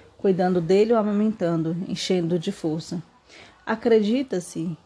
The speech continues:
que, com o tempo, a alma se retire para um mar mais distante, enquanto o espírito dá início a uma vida independente no mundo. O símbolo da foca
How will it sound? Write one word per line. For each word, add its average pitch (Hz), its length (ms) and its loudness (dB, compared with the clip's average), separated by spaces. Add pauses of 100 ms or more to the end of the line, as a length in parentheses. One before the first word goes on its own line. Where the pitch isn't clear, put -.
que, 175 180 -2
com 202 200 -2
o 190 60 0
tempo, 214 380 -2
a 180 60 -4
alma 175 180 0
se 190 140 -6
retire 180 560 0
para 175 260 0
um 170 60 2
mar 165 340 0
mais 208 260 -2
distante, - 600 -6 (420)
enquanto 220 420 -4
o 247 40 2
espírito 233 480 -2
dá 185 180 2
início 185 320 0
a 196 40 0
uma 196 80 0
vida 185 220 0
independente 196 680 0
no 208 80 -4
mundo. 175 480 -6 (720)
O - 80 -2
símbolo 214 440 0
da 196 160 0
foca 185 540 -6